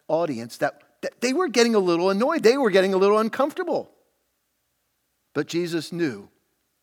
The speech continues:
that this man was more important than their own personal comfort.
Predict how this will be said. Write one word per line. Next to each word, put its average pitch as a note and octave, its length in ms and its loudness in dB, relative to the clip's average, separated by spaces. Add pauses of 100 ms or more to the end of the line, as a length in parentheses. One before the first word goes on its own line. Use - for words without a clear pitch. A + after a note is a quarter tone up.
(640)
that B2 140 -8
this D3+ 220 -2
man C3 300 -2
was A2+ 180 -8
more C3 240 -6
important C3+ 500 -10 (240)
than A#2 140 -6
their A2+ 160 -10
own B2 160 -8
personal A2+ 380 -14
comfort. A2+ 480 -16